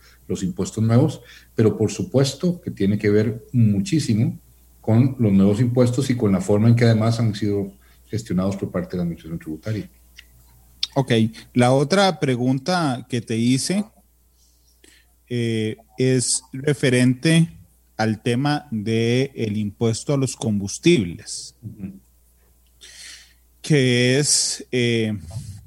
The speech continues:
Speaker 2: no sé, un día de estos en el debate monumental de precandidatos en el, a, al, del Partido de Liberación Nacional,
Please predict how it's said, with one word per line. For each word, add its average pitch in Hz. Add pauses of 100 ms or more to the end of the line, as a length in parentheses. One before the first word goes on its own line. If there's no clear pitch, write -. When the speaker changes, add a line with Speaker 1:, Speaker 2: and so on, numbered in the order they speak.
Speaker 2:
no 135
sé, 156
un 151
día 147
de 151
estos 156
en 139
el 117
debate 139
monumental 160
de 143
precandidatos 104
en 160
el, 127
a, 101
al, 107
del 110
Partido 127
de 139
Liberación 143
Nacional, 147